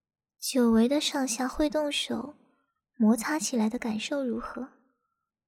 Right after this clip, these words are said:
一点爽劲都没有吧？嗯？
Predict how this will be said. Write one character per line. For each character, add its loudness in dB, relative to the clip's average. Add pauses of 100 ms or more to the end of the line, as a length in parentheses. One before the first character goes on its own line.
(560)
一 -2
点 2
爽 4
劲 -2
都 0
没 4
有 0
吧？ -16 (1400)
嗯？ 2